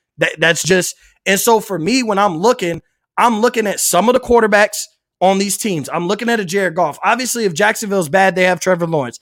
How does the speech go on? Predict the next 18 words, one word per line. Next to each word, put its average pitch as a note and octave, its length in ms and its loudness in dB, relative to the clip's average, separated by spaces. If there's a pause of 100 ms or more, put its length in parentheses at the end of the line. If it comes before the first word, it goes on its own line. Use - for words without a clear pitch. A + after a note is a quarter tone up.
(280)
Obviously, A#3 380 0
if G3 80 -6
the G3+ 80 -4
Jets G3+ 320 0
are G3+ 60 2
bad, F#3 260 2
they F3+ 80 2
have F#3 180 4
Zach E3 220 2
Wilson. D#3 360 0
Like, C3 160 -8
do E3+ 100 -8
you, G3+ 140 -6
you're, F#3 200 -4
you G3 160 -8
giving G#3 260 0
up G3 180 0
on F3 220 0